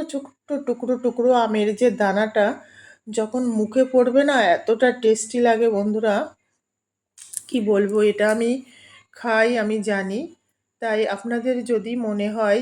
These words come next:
যে একদম মিহি পাউডার করবেন না, তাহলে এইভাবে একটু দানা দানা রাখবেন, সেটা ডিপেন্ড করছে নিজেদের উপর। তা আপনারাও কাঁচা আম ফুরিয়ে যাওয়ার আগে এরকম আমচুর পাউডার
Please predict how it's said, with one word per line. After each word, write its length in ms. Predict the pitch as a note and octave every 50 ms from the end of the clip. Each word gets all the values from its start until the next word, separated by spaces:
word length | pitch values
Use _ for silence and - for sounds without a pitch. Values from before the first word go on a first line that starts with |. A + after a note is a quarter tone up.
| A3+ G#3+
যে 100 | A#3 A3+ A3 - - G3
একদম 360 | F#3+ G3 G3 F#3+ - C#4+ C#4+ C#4+ C#4+ B3
মিহি 260 | A#3 A#3 A3 G#3+ B3 B3 B3+ A3+
পাউডার 380 | G#3+ G3+ G3 G3 G3 G3+ G#3+ G#3+ G#3+ -
করবেন 320 | G#3+ G3+ G#3 G3+ A3+ A3 A#3 A#3 B3
না, 80 | C#4 E4 E4+ -
তাহলে 300 | B3+ A3 G#3 G#3+ A3 A3 A3 G#3+ F3 F#3+
এইভাবে 340 | A3 A3 G#3 A3 A3+ A3+ C4 C4 A#3+
একটু 220 | - - _ - C#4 A3 G#3+
দানা 240 | G3+ G3+ G3+ G3+ G3 G3+
দানা 220 | G3+ G3+ G#3 A3 G#3+ G#3+
রাখবেন, 360 | G3+ G3 F#3+ F#3+ F#3+ G#3 B3+ E4+ - - _ _ _ _ _ _ _ _ _ _ _ _ _ - -
সেটা 240 | - B3 A#3+ A#3+ A3+ G#3+ G#3
ডিপেন্ড 320 | G#3+ G3 - - A3+ A3+ A#3 -
করছে 320 | A#3+ A3 G#3+ - - - D4 E4+ E4+ C#4+
নিজেদের 400 | A3+ G#3 - G3+ F#3+ G3 G3 G3 G3 F#3
উপর। 220 | F#3 - F3 F3 F3+ F3+ - _ _ _ _ _ _ _ _ _ _ _ _ _
তা 80 | - A3+ A3 G#3+
আপনারাও 440 | A3 A3+ A#3+ B3 B3 B3 B3 B3+ C4+ C4 -
কাঁচা 280 | A#3 A3+ A3 - A#3+ A3+ A3+
আম 80 | A3+ A#3+ B3+ A#3+ -
ফুরিয়ে 360 | - A#3 G#3+ A3 G#3+ A3 G#3+ G#3 A3
যাওয়ার 260 | A3 A3 A3 A3 A3+ A3+ G#3
আগে 180 | G3 F#3 A3 A#3 C#4 D4 C4+ A3
এরকম 300 | G#3+ G3+ G#3 G3+ A3+ A3+ A3 G3+ G3+ G#3+
আমচুর 360 | G#3 G#3 G#3 G3+ - A#3 A#3 A3 - -
পাউডার 380 | G#3+ G3 G3 G3 F#3+ G#3+ A3+